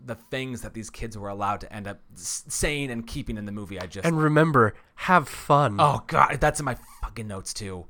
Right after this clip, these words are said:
Speaker 2: Yeah.
Speaker 1: God, I really, hmm, hmm. So
Speaker 2: Yeah,
Speaker 1: my
Speaker 2: man, I, I fucking hate this movie more than I hated A Quiet Man.
Speaker 1: Ooh, it's tough. It's,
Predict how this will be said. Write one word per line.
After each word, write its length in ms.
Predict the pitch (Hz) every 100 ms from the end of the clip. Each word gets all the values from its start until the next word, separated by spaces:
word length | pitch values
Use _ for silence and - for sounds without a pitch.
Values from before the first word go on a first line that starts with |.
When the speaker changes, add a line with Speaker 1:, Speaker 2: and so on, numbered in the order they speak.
| 87
Speaker 2:
Yeah. 180 | 80 82 - _ - _
Speaker 1:
God, 180 | - -
I 100 | 95 - _
really, 440 | 110 104 95 87 - _ _ _ -
hmm, 300 | 92 82 76 _ _
hmm. 680 | 135 110 101 92 87 82 80 76 73 73 _ - - -
So 140 | - 131
Speaker 2:
Yeah, 100 | 135
Speaker 1:
my 120 | 131
Speaker 2:
man, 40 | 127
I, 280 | 170 -
I 40 | 185
fucking 400 | - 170 147 120
hate 200 | 127 123
this 160 | 117
movie 280 | 123 117 107
more 320 | 104 107 107
than 160 | 104 101
I 100 | 92
hated 260 | 101 98 92
A 60 |
Quiet 340 | - 98 90 90
Man. 200 | 82 -
Speaker 1:
Ooh, 120 | 180
it's 180 | 196 -
tough. 280 | 185 160 -
It's, 300 | 185 185 -